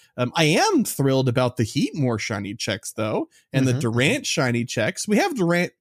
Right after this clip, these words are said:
Speaker 1: with us right now for this rotation, but he seems so sparingly.
Speaker 2: Yeah,
Speaker 1: So
Speaker 2: the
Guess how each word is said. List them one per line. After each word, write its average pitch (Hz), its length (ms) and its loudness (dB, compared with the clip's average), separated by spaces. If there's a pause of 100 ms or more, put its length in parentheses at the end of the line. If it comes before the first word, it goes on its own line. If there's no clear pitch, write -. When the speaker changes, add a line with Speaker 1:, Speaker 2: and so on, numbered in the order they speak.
(260)
Speaker 1:
with 165 220 2
us 151 200 0
right 143 160 0
now 147 340 2
for 139 140 -8
this 139 180 -4
rotation, 135 440 -2
but - 120 -12
he - 120 -20
seems - 360 -2
so 151 80 -2
sparingly. 143 800 -4 (140)
Speaker 2:
Yeah, - 260 -6
Speaker 1:
So 233 120 0
Speaker 2:
the 202 60 -4